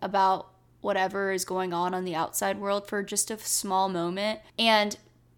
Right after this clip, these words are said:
bringing your brain and your space into a good source. And honestly, reading could also be a self-care thing.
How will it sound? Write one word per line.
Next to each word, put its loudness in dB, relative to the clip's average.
bringing 0
your 0
brain 0
and -6
your 0
space 2
into -2
a -4
good -2
source. -4
And 10
honestly, 6
reading 2
could -2
also 6
be 0
a 2
self-care 2
thing. -8